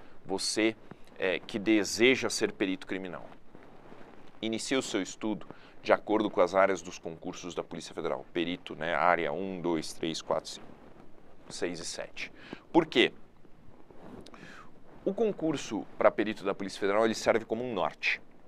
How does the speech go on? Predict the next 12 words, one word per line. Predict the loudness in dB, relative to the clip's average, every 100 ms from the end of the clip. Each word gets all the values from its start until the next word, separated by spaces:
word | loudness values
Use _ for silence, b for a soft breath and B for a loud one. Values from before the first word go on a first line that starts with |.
| -18 -18 -18 -18 -20 -20 -20 -20 -20 -18 -14
Você, | -8 -4 0 0 -2 b b b -4
eh, | -4
tá | 0 -2
se | 0
preparando | 2 6 6 4
ali | 0 2
a | 2
longo | 0 -2 -4
prazo, | 4 8 8 6 2
né, | -2 -2
pensando | -2 -4 -2 0 0 -2 -4 -6
na, | -6 -6